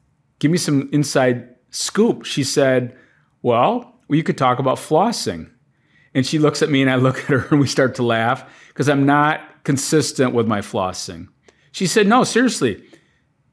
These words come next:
imagine you building a habit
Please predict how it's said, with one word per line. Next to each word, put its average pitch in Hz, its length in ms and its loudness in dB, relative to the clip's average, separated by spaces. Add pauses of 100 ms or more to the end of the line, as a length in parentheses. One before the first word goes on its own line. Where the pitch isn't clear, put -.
(440)
imagine 202 500 2
you 165 120 4
building 175 420 4
a 180 60 0
habit 117 600 -2